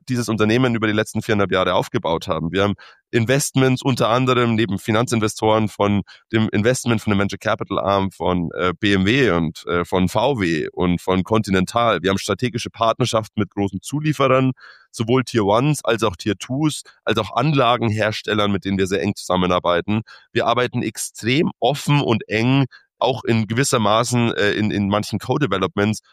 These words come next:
mit Autoherstellern selbst zusammen. Und diese Offenheit, diese Transparenz, dieses dieselbe Sprache sprechen, ist extrem wichtig. Und ich glaube, der Schlüssel dafür, dass die etablierte Autoindustrie zukunftsfähig wird,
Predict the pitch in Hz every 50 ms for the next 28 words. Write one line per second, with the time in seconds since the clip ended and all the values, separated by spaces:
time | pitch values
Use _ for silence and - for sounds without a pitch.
0 | _ _ - 113 110 - - 117 151 160 - 123 107 110 101 - - 110 107 98
1 | 98 101 92 104 123 165 - - - - - - 95 82 82 80 85 85 95 113
2 | 127 143 143 - - - _ _ - 123 120 - 143 123 113 127 - - - 131
3 | - - - 147 135 123 135 131 135 - - 123 113 - 107 - - 104 104 101
4 | - - 101 101 98 98 110 127 135 147 156 - - - - _ _ - 123 123
5 | 113 117 117 - - _ _ _ - 113 107 95 107 113 127 117 117 104 - -
6 | - 104 101 110 117 139 135 139 131 - - - 120 123 123 - - 127 127 117
7 | - - - _ - 120 - - - 110 - - - 107 120 131 135 123 120 139
8 | 139 - - 71 - - - - 120 123 113 - - - 104 107 120 120 123 120
9 | 98 90 95 98 - - - 123 135 175 202 - - 131 107 92 90 90 - -
10 | 95 101 107 101 101 - - - - 107 98 85 104 104 92 95 - - 135 156
11 | - 143 120 113 104 - - 101 - - - 170 - 151 113 - - - 98 98
12 | 95 90 85 95 110 117